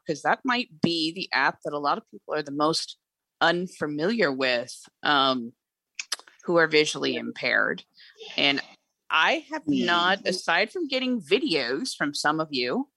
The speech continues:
Speaker 1: <laughs> that I check out, uh, I, as a totally blind person, have never actually tried to work with TikTok. So,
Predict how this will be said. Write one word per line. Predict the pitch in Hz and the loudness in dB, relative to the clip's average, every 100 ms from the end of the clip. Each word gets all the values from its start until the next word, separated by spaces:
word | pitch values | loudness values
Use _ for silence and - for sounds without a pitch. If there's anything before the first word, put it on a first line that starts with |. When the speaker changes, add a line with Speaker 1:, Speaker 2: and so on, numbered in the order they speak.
| _ _ | _ _
Speaker 1:
<laughs> | 240 - 254 226 _ 190 - _ - - 370 - | -2 0 0 0 _ 0 0 _ -8 0 0 4
that | 202 175 | 4 6
I | 165 | 4
check | - - 147 | 2 -2 -2
out, | 135 135 165 - - - _ _ _ - | 2 4 4 2 -8 -20 _ _ _ 0
uh, | 160 151 147 - | 4 4 2 -2
I, | 143 139 160 185 214 | -2 -2 -2 -4 -6
as | 190 170 | -8 -10
a | |
totally | - 156 151 | -6 -2 -2
blind | - 147 151 - | 2 2 2 -2
person, | 143 - 170 | -4 -2 -6
have | 160 147 | -2 -2
never | 151 151 147 | 2 0 2
actually | - 143 - 120 | 2 0 -2 -8
tried | - - 127 123 123 - - | -6 0 2 2 -2 -6 -4
to | 135 127 120 127 - - _ _ _ _ | -2 -2 -4 -10 -16 -18 _ _ _ _
work | 156 175 269 - | 2 4 4 2
with | 214 | -2
TikTok. | - - - - - - - - - | -2 -6 -6 -6 -6 -6 -10 -14 -8
So, | - - - - 147 147 151 139 139 | -4 -2 2 4 6 6 4 2 -2